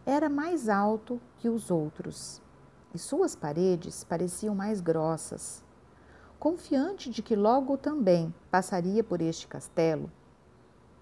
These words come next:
o cavaleiro começou a travessia da ponte levadiça, seguindo, seguido dos animais, Esquilo e Rebeca.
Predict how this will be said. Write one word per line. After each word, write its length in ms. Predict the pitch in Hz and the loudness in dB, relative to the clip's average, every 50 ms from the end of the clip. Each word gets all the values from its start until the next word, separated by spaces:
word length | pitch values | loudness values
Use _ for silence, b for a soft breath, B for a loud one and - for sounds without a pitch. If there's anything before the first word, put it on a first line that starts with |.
| - - - - - | -20 -20 -18 -10 -10
o 60 | 156 | -4
cavaleiro 500 | - 165 156 147 147 147 156 175 190 202 | -2 -2 0 0 0 2 4 4 4 4
começou 420 | 196 - 190 202 196 185 - 196 | 2 -2 -4 -4 -4 -2 0 0
a 60 | 196 190 | 0 0
travessia 580 | - 202 196 196 208 196 - - - 214 220 | 0 -2 0 0 0 -2 -2 -4 -2 0 2
da 120 | 202 196 190 | 2 0 -2
ponte 420 | - - 175 185 196 196 - 196 | -2 -2 0 0 0 -2 -2 -4
levadiça, 720 | 190 196 185 196 196 180 180 - - - - - - - - - - - - - - | -4 -2 -2 -2 -2 -4 -4 -8 -12 -12 -12 -12 -14 -14 -16 -18 -20 -20 -20 -20 -20
seguindo, 680 | - - - 196 180 165 165 160 156 165 170 180 - - - | -6 2 2 2 4 4 0 0 -2 -2 -4 -6 -8 -12 -14
seguido 640 | - - - 214 185 175 170 170 165 208 269 330 - - - | -6 0 2 2 2 2 0 0 0 0 -2 -2 -4 -8 -4
dos 180 | 202 202 185 | -4 -2 0
animais, 680 | 180 170 180 233 320 320 - - - - - - - - B B B B B B B B B B | 0 0 -2 -2 -2 -2 -4 -4 -6 -8 -10 -10 -12 -12 B B B B B B B B B B
Esquilo 540 | B 254 269 - - - - 175 165 160 170 | B -2 -2 -2 -6 -4 -4 -2 -2 0 0
e 20 | 185 | -2
Rebeca. 540 | 190 226 254 247 - - - - - - | -2 -2 -4 -4 -6 -10 -10 -18 -20 -20